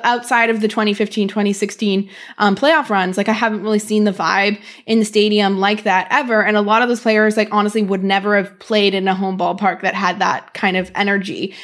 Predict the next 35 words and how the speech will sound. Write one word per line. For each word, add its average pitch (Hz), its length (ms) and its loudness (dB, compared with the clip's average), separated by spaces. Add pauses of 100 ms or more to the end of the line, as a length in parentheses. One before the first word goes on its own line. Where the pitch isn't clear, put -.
And 240 140 2
I 247 80 2
think, 302 260 -2
like, 311 380 0 (240)
that 208 800 -2 (500)
was 247 180 2
such 247 200 2
a 254 40 2
high 196 360 2
for 254 100 -8
them, 294 200 2
and 233 100 2
they 208 100 2
were 202 80 2
just, 196 160 -4
like, 190 140 -4
riding 185 360 2
that. 277 200 2
And 240 120 2
then 254 120 0
they 277 120 2
immediately 240 480 2
left 208 260 0
on 214 100 2
this, 202 120 0
like, 202 160 2
West 196 360 -2
Coast 214 260 -2
road 190 180 2
trip, 190 280 -2
which 196 100 -4
is, 214 80 2
like, 240 140 2
a 240 40 -8
hard 269 480 0